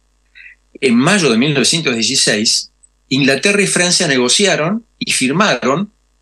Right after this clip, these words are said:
un acuerdo secreto conocido como el Acuerdo Sykes-Picot.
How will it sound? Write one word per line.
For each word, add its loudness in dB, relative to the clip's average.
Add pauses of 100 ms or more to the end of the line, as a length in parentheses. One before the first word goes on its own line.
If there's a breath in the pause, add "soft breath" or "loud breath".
(140)
un 0
acuerdo 0
secreto -2
conocido 0
como 0
el 2
Acuerdo 0
Sykes-Picot. -2